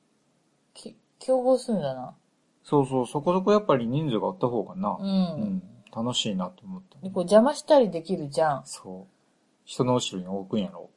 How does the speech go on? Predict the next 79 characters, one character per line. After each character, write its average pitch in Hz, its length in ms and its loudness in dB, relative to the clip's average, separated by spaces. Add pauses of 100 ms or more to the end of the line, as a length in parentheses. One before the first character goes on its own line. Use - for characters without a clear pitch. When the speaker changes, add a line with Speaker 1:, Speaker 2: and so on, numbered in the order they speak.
(100)
Speaker 1:
そ 156 540 -4 (1120)
う。 - 120 -20
Speaker 2:
例 156 60 -2
え 117 40 -2
ば 92 80 -8
ね、 92 100 -16
そ - 160 -18
の 95 120 -8
一 123 160 -12 (200)
金 214 240 0
し - 100 -6
か - 100 -6
持 107 140 -2
っ 135 100 -8
て 98 120 -6
な 110 160 -2
い 95 80 -4
人 - 220 -14
が、 - 300 -4 (240)
Speaker 1:
う - 40 -8
ん。 - 20 -8
Speaker 2:
カ 156 260 -4
ー 147 40 0
ド 101 140 -2
の 92 260 -10 (720)
と 101 80 -12
こ 107 160 -2
ろ 104 120 0
に 95 120 -4
一 95 160 -8
番 117 160 2
最 107 140 0
初 101 120 -6
に 101 60 -8
置 110 180 -2
い 113 60 -4
て、 113 400 -2
Speaker 1:
う 90 40 -10
ん。 156 360 -12
Speaker 2:
誰 156 220 0
も 202 100 4
置 196 80 -6
か 208 80 2
な 202 140 0
け 160 80 -4
れ 104 60 -4
ば - 100 -18
一 101 200 -16
金 127 200 -4
で 120 100 -4
買 123 220 -2
え - 20 0
る 143 80 0
ん 131 60 2
や 95 80 -4
け - 60 -16
ど、 101 260 -2
Speaker 1:
け 90 60 -2
ど、 180 380 -2
Speaker 2:
そ - 140 -10
の 170 80 0
人 180 180 -4
の 92 120 -4
後 120 440 -4
ろ 202 60 -2
に 190 220 -2 (200)
置 185 140 0
い 190 80 -2
た 185 180 -4
ら、 175 240 -8 (240)
Speaker 1:
う 139 60 -14
ん。 - 160 -18
Speaker 2:
二 127 160 -2
金 208 180 0
に 196 120 2
な 202 120 4
る - 120 -6
け - 80 -20
ん。 98 340 -18